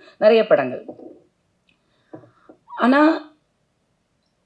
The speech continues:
இந்த இருபத்தஞ்சு படங்கள்ல கூட நான் எதிர்பார்த்த மாதிரி நெகட்டிவ் பண்றேன், பாசிட்டிவ் பண்றேன், different variety of, uh, characters. போலீஸ், நிறைய போலீஸ் actually,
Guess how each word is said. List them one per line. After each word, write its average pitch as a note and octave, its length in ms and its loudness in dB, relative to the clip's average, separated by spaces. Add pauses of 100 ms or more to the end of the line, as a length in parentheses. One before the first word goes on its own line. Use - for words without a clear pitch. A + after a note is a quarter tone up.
(640)
இந்த D4 380 6
இருபத்தஞ்சு C#4 560 4
படங்கள்ல F#3 560 4
கூட C#3+ 340 -4 (500)
நான் A#3 340 0
எதிர்பார்த்த G#3+ 640 4
மாதிரி D#3 460 -2
நெகட்டிவ் D#3+ 420 -6
பண்றேன், D#3 560 -4 (220)
பாசிட்டிவ் F#3 560 4
பண்றேன், D3+ 440 -2
different A#3 680 -4 (300)
variety F3+ 540 -2 (480)
of, E3+ 180 6 (100)
uh, C#3+ 440 0
characters. G#3 500 2 (680)
போலீஸ், E3 580 -8
நிறைய E3 600 -2
போலீஸ் D#3+ 400 -4
actually, C#3 520 -8